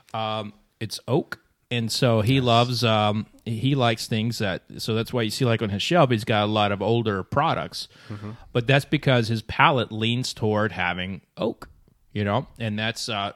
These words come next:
Speaker 1: for me, I'm absolutely sensitive to oak. And on some days,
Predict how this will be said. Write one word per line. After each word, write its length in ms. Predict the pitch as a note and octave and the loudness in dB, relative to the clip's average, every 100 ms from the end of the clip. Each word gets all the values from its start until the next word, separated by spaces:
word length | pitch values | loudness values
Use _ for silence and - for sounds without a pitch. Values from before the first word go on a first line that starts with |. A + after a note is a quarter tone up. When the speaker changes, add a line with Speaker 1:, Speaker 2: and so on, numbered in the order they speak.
| _ _ | _ _
Speaker 1:
for 100 | - | -10
me, 480 | A2+ D#3 F#3+ C#3 - _ _ _ _ _ _ _ - - | -6 -4 -2 -4 -6 _ _ _ _ _ _ _ -14 -6
I'm 180 | B2 D3+ | -2 0
absolutely 600 | C3 C#3 - B2 B2+ B2 | 0 -2 -4 -2 -2 -2
sensitive 600 | A#2+ - G3 - A2 F#2 - _ | -2 0 0 -2 -4 -8 -14 _
to 140 | - - | -14 -10
oak. 240 | F#2+ - | -10 -10
And 120 | G#2+ A2+ | -8 -6
on 140 | A2 | -6
some 340 | - D3+ D#3+ | -4 -4 -4
days, 460 | C3 D#3 A#2+ G#2 | -2 -2 -2 -4